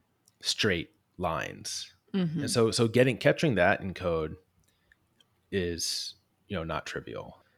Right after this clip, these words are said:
Speaker 2: And I think the other one that really speaks to me right now that I'm scrolling through is number fifty-one,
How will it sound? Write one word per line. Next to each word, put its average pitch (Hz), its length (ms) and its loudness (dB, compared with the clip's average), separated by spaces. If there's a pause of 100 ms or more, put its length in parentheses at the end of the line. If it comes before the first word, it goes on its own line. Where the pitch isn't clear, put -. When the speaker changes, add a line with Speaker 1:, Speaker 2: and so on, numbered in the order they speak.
(760)
Speaker 2:
And 185 240 -4
I 185 60 -2
think 202 200 -2
the 165 120 0
other 165 160 0
one 165 180 -4
that - 280 -6
really 156 260 -2
speaks - 440 -6
to - 100 -6
me 170 100 -2
right - 200 -4
now - 380 -2
that - 80 -12
I'm 175 100 -6
scrolling 156 420 -6
through - 140 -6
is 180 80 -4
number 165 200 -2
fifty-one, 156 760 -6